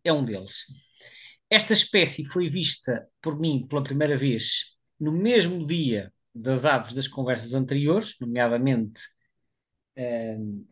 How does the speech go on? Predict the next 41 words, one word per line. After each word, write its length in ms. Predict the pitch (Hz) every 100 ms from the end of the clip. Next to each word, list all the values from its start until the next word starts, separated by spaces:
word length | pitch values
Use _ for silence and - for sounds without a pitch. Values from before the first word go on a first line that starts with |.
| -
o 120 | 127
grifo, 600 | 127 170 139 - - 104 - _ - - - - -
o 140 | 143 143
abutre 280 | 135 147 - -
preto, 380 | 170 147 120 - - _ - - - _ -
a 100 | 180
cegonha 460 | 139 - 170 165 143
preta 640 | 180 170 - - 117 107 _ _ _ _ _ _ 170
e, 480 | 160 139 117 120 - _ _
eh, 280 | 135 117 127
a 40 |
pega 300 | 127 151 143
azul 280 | 139 151 143
e 60 | 127
a 60 |
cotovia 320 | - - 131 135
de 100 | -
polpa. 320 | 165 170 196
Isto 240 | 180 139 - -
foi 120 | 156
num 220 | 156 156
passeio 600 | 139 139 - 147 120 107 - _ _ _ _ _ _ -
com 120 | 139
o 60 |
meu 120 | 143 139
primo 440 | 143 131 117 110 _ -
em 200 | 180 151
setembro 540 | - - 180 151 135
de 60 | 131
mil 100 | 147
novecentos 320 | 135 - 120
e 40 |
oitenta 260 | 127 143 139
e 100 | 139
oito 120 | 156
e 20 | 160
estávamos 360 | 165 156 143
a 40 | 147
atravessar 440 | 147 139 - 156
a 80 | 151
zona 340 | 131 156 156